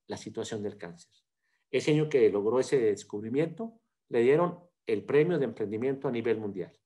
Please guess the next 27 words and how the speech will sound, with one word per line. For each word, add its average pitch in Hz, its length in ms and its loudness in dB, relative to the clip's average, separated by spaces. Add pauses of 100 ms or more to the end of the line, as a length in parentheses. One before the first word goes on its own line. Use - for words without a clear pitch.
(1000)
Y 143 80 0
sigue 208 240 6
trabajando, 226 680 0 (140)
y 147 100 -2
le 151 60 8
ha 175 40 8
ido 190 120 10
muy 190 160 8
bien. 151 360 2 (360)
Su 143 160 4
patente 175 380 0
ya 156 140 2
vale 156 220 2
bastante 135 400 -2
dinero, 110 460 -2
pero 139 240 2
él 180 180 2
no 180 140 4
lo 180 120 4
hizo 180 220 -2
por 151 120 0
el 120 60 0
dinero, 127 520 -2 (380)
lo 120 120 0
hizo 151 260 2
porque, 107 300 -6
señor, 120 560 -6